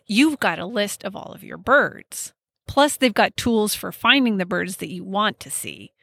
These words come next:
So it used to be, if you were keeping a bird list, you might have to keep a list for your county.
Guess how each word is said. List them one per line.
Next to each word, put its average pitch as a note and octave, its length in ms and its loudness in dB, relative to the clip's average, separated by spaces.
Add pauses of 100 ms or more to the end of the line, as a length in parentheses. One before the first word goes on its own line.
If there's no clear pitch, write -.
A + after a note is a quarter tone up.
So C#4 260 4
it C#4 60 6
used D4 280 6
to D4+ 60 2
be, B3 400 4 (100)
if - 160 -4
you B3 120 4
were A#3+ 120 2
keeping A3 380 0
a G3+ 40 0
bird G#3 300 0
list, F#3 440 -8
you A3 140 4
might A#3+ 200 4
have A#3+ 160 4
to A3+ 60 0
keep - 220 2
a A3 60 0
list G3+ 380 2
for G3 360 -2
your G3+ 200 -2
county. - 600 -4